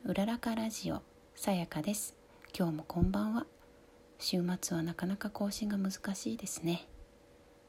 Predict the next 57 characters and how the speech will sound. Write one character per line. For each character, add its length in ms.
夜 220
も 180
暑 220
く 100
な 140
り 120
ま 160
し 100
た 120
し 160
ね。 320
こ 120
ち 160
ら 120
も 180
梅 120
雨 60
明 60
け 140
が 120
近 260
い 80
か 140
な 220
と 120
思 260
う 160
暑 240
い 60
一 180
日 280
に 80
な 120
り 100
ま 140
し 120
た。 120
今 120
日 60
は 140
昨 120
日 0
の 120
お 20
話 400
の 80
続 240
き 140
を 80
し 100
た 120
い 80
と 140
思 160
い 80
ま 160
す。 240